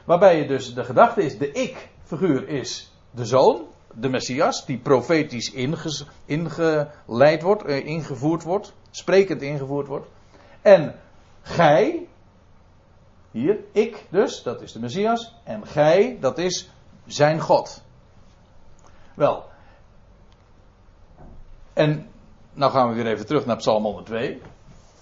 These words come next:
Dat wo-, wordt dus inderdaad aangehaald.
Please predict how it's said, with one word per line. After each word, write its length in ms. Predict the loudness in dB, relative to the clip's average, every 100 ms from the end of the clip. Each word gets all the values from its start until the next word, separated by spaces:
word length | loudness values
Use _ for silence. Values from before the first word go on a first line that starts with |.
| -20 _ _ _ _ _
Dat 260 | 0 2 2
wo-, 400 | 4 4 4 2
wordt 180 | 2 -2
dus 180 | -6 -6
inderdaad 420 | -6 -2 -4 -2
aangehaald. 600 | -2 -2 2 2 0